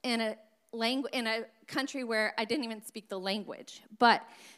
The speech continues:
they sent our entire group out into the community where we were supposed to ask people if they knew Jesus, just random people who we didn't know.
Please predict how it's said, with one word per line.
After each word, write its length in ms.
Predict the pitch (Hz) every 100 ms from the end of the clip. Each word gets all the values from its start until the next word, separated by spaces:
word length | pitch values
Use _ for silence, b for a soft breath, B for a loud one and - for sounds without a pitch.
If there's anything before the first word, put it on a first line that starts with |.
| -
they 120 | 262
sent 300 | - 311 302
our 100 | 285
entire 520 | 262 - 269 277 302
group 420 | 247 240 254 277 -
out 280 | 214 214 214
into 320 | 214 208 - 226
the 100 | 208
community 800 | 214 208 240 269 196 170 196 b b b
where 200 | - 254
we 120 | 277 302
were 60 |
supposed 280 | 302 339 294
to 140 | -
ask 240 | 262 254 -
people 260 | 285 247
if 80 | 220
they 140 | 214 208
knew 180 | 202
Jesus, 680 | 202 240 262 185 - - - - b b b
just 240 | 254 320 254
random 360 | 226 285 311 320
people 280 | - 262 247
who 160 | 240
we 120 | 233 233
didn't 180 | 240
know. 320 | 220 277 143